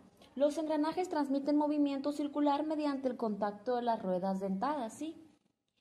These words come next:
El piñón es la rueda dentada más pequeña, la corona es la rueda más grande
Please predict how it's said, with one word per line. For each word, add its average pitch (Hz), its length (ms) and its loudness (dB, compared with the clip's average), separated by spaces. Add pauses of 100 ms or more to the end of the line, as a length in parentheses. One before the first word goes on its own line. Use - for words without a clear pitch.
(200)
El 262 140 -6
piñón 294 380 0
es 359 60 0
la 349 120 4
rueda 311 240 6
dentada 254 400 2
más 262 220 0
pequeña, 262 600 -4 (320)
la 269 220 0
corona 254 280 0
es 254 40 -6
la 262 80 -2
rueda 254 300 -2
más 262 200 -4
grande 262 460 -4